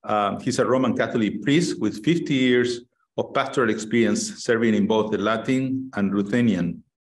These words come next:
Byzantine rites. He has written extensively on philosophical theology, ascetics, and homilet-, homiletics.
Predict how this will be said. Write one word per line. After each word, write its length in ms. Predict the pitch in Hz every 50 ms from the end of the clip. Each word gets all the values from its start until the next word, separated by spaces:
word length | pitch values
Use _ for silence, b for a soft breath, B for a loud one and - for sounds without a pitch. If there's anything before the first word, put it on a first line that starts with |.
| -
Byzantine 640 | 110 110 - - 110 98 - - 98 92 92 95 - - _ -
rites. 600 | 98 95 98 92 87 - 87 - - - - _ _ _ _ _ _ _ _ _ _ _ _ _ _ _ _ _ _ _ _ _ _ _ -
He 100 | 143 135 135
has 280 | 151 135 117 - - 131
written 320 | 131 131 - 135 120 120
extensively 1000 | - 113 107 - - - - 139 139 135 135 - 151 139 139 143 143 147 147 147
on 100 | 110 101
philosophical 640 | - 117 104 104 123 - 131 127 127 131 127 139 131 127
theology, 540 | - 127 123 123 123 113 - 113 110 107 110
ascetics, 680 | 107 113 - - 123 113 107 107 104 110 - - - _ _ _ _ _ _ _ _ _ _ - -
and 580 | 117 113 113 110 104 110 110 - - - - - -
homilet-, 560 | 110 107 110 107 110 110 107 107 110 - -
homiletics. 760 | 127 113 117 113 110 117 - - - - - - - - -